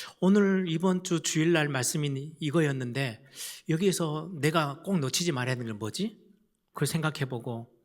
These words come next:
다시 한번 좀 이렇게, 어, 뭐 뚜렷하지 않다 그럼 또 한 번 더 들어보기도 하고, 그렇게 해서 여러분들이 말씀을 내 것으로, 그래서, 어,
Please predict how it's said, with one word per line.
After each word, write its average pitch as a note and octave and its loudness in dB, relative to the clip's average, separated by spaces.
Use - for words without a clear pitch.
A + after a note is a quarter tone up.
다시 - 2
한번 C#3+ 0
좀 E3+ 4
이렇게, C3 0
어, C#3+ -4
뭐 G#3 -16
뚜렷하지 A3 4
않다 C#3+ 0
그럼 B2+ -4
또 F3 2
한 E3 0
번 D#3 0
더 C3 0
들어보기도 C3+ 0
하고, B2 -6
그렇게 A3 4
해서 D#3 2
여러분들이 C3+ 0
말씀을 D3+ 0
내 B2+ 2
것으로, B2 0
그래서, C3 -2
어, C#3 0